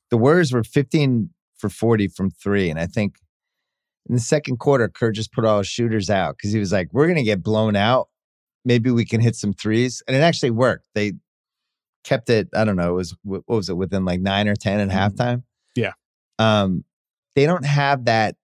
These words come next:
Speaker 1: Th-, this is where they really miss, I think,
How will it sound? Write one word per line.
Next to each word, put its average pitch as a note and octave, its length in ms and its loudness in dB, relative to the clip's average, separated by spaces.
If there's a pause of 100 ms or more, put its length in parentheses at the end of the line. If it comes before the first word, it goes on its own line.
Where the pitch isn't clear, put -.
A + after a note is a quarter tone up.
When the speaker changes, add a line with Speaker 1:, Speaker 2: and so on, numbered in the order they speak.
(140)
Speaker 1:
Th-, D#3+ 240 2
this F3+ 200 0
is G#3+ 200 -4
where E3 180 0
they B2+ 160 0
really A#2+ 360 0
miss, A2 480 0
I A#2 120 2
think, F#2+ 380 -6